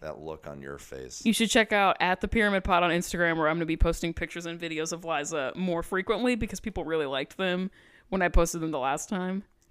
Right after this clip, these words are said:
Speaker 1: Hello, chicken.
Speaker 2: Hi, Mom.
Speaker 1: Oh, the slow blink. Hell yeah. Oh, that was a good one. Liza, she's looking at the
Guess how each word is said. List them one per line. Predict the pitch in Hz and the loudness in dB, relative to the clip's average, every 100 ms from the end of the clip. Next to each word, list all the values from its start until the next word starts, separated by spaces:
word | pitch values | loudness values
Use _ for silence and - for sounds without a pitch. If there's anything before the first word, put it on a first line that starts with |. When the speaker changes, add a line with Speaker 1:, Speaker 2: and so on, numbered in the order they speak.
| - | -20
Speaker 1:
Hello, | 69 71 | -16 -16
chicken. | - 269 - - 110 98 _ _ _ _ _ - | -14 -18 -16 -16 -16 -18 _ _ _ _ _ -12
Speaker 2:
Hi, | 508 539 | -10 -4
Mom. | 82 | -2
Speaker 1:
Oh, | 80 82 | -2 -4
the | 76 | -8
slow | - 69 | -10 -10
blink. | 64 67 67 - | -10 -12 -14 -14
Hell | 76 67 | -14 -12
yeah. | 67 69 - _ _ _ _ _ _ - | -10 -12 -16 _ _ _ _ _ _ -4
Oh, | 101 98 90 | -2 0 0
that | 87 85 | 0 -2
was | 82 | -4
a | |
good | 78 80 | -8 -10
one. | 78 76 _ _ _ _ _ _ _ _ - _ - - - _ _ _ _ | -10 -14 _ _ _ _ _ _ _ _ -20 _ -20 -20 -20 _ _ _ _
Liza, | 73 73 73 80 - | -10 -10 -8 -12 -12
she's | - 82 90 | -16 -16 -14
looking | 170 | -12
at | 170 - | -12 -12
the | 82 | -12